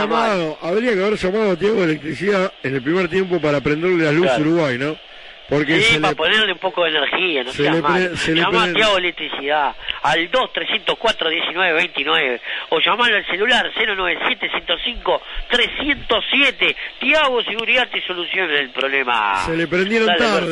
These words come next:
Speaker 2: Alberto.
Speaker 1: ¿eh? Si venía Tiago,
Speaker 2: Sí.
Speaker 1: capaz que se le prendían antes, ¿no? Ahí la tiene
Speaker 2: Sí, más
Speaker 1: Cáceres.
Speaker 2: vale.
Speaker 1: <laughs> Sí, Cáceres jugando al medio.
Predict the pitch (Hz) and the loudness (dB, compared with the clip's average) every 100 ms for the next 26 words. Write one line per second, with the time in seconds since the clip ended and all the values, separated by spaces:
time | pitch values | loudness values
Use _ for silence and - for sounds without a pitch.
0 | 165 175 - - 151 185 220 214 180 233 | -2 -4 -8 -6 -2 0 0 -2 0 0
1 | 240 233 214 185 190 196 170 165 175 185 | 2 2 0 0 0 0 0 -2 0 0
2 | 202 196 170 123 123 170 208 - - - | 2 2 0 -2 -2 -2 -2 -6 -20 -18
3 | - 165 202 202 202 208 220 226 247 156 | -4 0 2 2 2 2 2 2 2 2
4 | 113 - - 127 - 180 156 - - - | -2 -8 -14 -10 -8 -6 -8 -10 -20 -12
5 | - 220 - 190 202 202 202 185 190 196 | -4 -2 0 2 2 2 0 -2 -2 0
6 | 220 202 185 165 | 2 4 2 -2